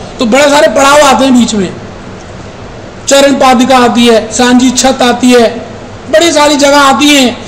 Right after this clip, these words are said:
हाथी मत्था आता है। लास्ट में आप वैष्णो देवी के दरबार पहुंचते हो, माता रानी के दरबार, माँ रानी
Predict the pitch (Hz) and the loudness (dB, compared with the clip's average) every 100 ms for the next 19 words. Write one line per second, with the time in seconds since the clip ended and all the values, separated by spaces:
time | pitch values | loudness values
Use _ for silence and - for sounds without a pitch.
0 | - 240 233 294 277 269 277 277 269 277 | -4 -2 0 2 2 0 0 0 2 2
1 | 277 226 - - - - - - - - | 2 2 -4 -14 -16 -16 -16 -18 -18 -18
2 | - - - - - - - - - - | -18 -18 -18 -20 -18 -18 -18 -18 -18 -18
3 | - - - - 269 339 370 330 339 330 | -18 -18 -12 -2 0 2 2 2 2 2
4 | 320 302 277 311 302 302 302 277 254 269 | 4 2 2 0 0 2 2 4 4 4
5 | 277 247 254 240 262 240 254 254 269 254 | 2 2 2 2 2 4 4 2 2 4
6 | 254 247 233 226 208 185 175 202 240 240 | 4 4 4 4 4 2 0 2 2 4
7 | 240 240 214 | 4 2 0